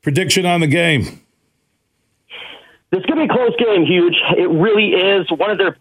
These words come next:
Speaker 2: top players, Nick Bonito, linebacker from the Denver Broncos, is out.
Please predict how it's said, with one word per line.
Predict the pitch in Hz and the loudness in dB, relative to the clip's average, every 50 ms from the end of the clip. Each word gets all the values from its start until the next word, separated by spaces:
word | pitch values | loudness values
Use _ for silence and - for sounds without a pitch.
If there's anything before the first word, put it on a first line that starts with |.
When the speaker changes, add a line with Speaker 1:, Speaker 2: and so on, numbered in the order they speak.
| - - | -4 -2
Speaker 2:
top | 180 185 175 - | -2 -2 -4 -4
players, | - 180 190 185 185 175 - | -4 -2 0 0 0 0 0
Nick | 170 170 170 - | 0 -2 -2 -2
Bonito, | - 147 156 160 170 170 175 156 | -4 -2 0 0 0 2 2 2
linebacker | 147 147 160 160 151 - 151 156 147 - - 165 151 | 2 2 2 2 0 0 0 -2 -2 0 -2 -2 -2
from | - 139 | 0 0
the | 127 120 | 0 0
Denver | 113 147 151 147 123 123 | 0 -2 -2 -2 -2 -2
Broncos, | 117 131 143 147 147 170 165 156 123 - | -2 -2 -2 -2 0 0 -2 -2 -2 -2
is | - 139 123 107 - - | 0 0 -2 -2 -2 -4
out. | - 143 151 175 185 - | -2 0 0 0 0 -2